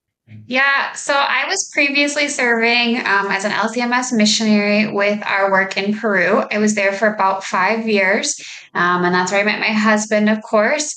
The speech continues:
And then our move to the Dominican Republic was really instigated by him and his desire to study in seminary.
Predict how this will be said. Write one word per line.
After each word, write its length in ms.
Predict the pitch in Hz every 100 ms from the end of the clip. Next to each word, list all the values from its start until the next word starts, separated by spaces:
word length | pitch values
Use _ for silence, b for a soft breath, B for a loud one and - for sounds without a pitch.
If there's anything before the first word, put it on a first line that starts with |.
| -
And 260 | 202 208
then 480 | 208 208 202 202 202
our 300 | 202 - 208
move 380 | 208 208 226 247
to 80 | 294
the 100 | 262
Dominican 460 | 254 226 226 233
Republic 560 | 208 - 214 226 247 240
was 260 | 208 196 185
really 400 | 202 208 202 -
instigated 720 | 214 214 214 214 190 190 185
by 280 | 175 170 185
him 640 | - - 311 254 196 208
and 260 | 214 208
his 160 | 208 208
desire 540 | 208 196 185 190 196
to 280 | 196 196 190
study 320 | 196 190 180
in 160 | 175 180
seminary. 800 | 214 254 233 185 170 165 214